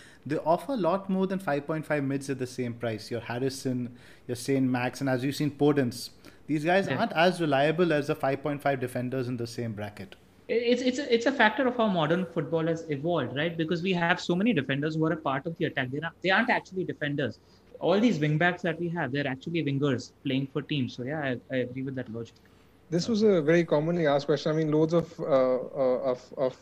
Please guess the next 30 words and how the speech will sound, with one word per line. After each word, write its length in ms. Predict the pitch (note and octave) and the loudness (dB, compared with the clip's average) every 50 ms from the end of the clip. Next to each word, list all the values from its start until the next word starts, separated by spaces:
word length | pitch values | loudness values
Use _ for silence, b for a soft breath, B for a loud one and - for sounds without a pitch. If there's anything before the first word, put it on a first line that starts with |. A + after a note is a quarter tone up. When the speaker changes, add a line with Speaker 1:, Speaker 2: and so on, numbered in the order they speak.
| - - | -8 -6
Speaker 3:
of 200 | C#3 B2 - - | -6 -6 -4 -2
people, 400 | C#3+ B2+ - - C3+ B2+ B2+ B2 | -4 -2 0 2 2 2 2 0
uh, 240 | B2 C#3+ C3+ B2+ B2+ | 0 2 0 0 0
the 180 | B2+ C#3 C#3 - | 0 -4 -4 -2
F 140 | C#3+ C3+ - - | -2 -2 0 0
P 60 | C#3+ | 0
L 40 | C3+ | 2
managers 300 | C3 B2+ B2+ B2+ C3+ C3+ | 2 2 2 0 0 2
have 200 | C#3 C3+ C3 C3 | 2 0 2 4
doubled 300 | C3+ C3 C3 D#3 C#3+ C3+ | 4 4 4 6 6 6
up 160 | C#3 C3+ C#3 | 6 6 4
on 100 | C3+ B2+ | 0 2
Trent 200 | - B2+ B2 B2+ | 2 2 2 2
and 100 | B2 A#2+ | 0 2
Robertson, 400 | A#2+ B2 B2 B2+ A#2 - C3+ B2 | 0 0 0 -2 -6 -4 -4 -4
and 180 | A#2+ B2 B2+ | -2 -2 -2
this 140 | C3+ D3 D3 | -2 -2 -2
was 80 | - D#3 | -2 0
a 60 | D#3 | 4
very 180 | D3+ D3+ D3+ D3 | 4 4 4 4
co-, 180 | D3+ D3 C#3 | 2 0 0
commonly 380 | B2+ - C#3 C3+ C#3 C#3 C#3 C3+ | 0 0 0 0 0 0 0 2
asked 160 | C3 C3 C3 | 2 2 2
question: 260 | - C3+ B2+ - C#3 | 2 0 0 0 2
whether, 300 | C3 C3 B2+ C3+ C3+ B2+ | 4 4 4 4 2 2
you 80 | B2+ B2+ | 2 2
know, 160 | B2+ B2+ B2+ | 0 0 0
they 160 | A#2+ B2+ B2+ | 0 -2 -4
should 180 | A#2+ - C3 - | -4 -4 -10 -10
sell, 440 | - - - C3 C3 B2+ B2 B2+ | -6 0 2 4 4 4 2 -2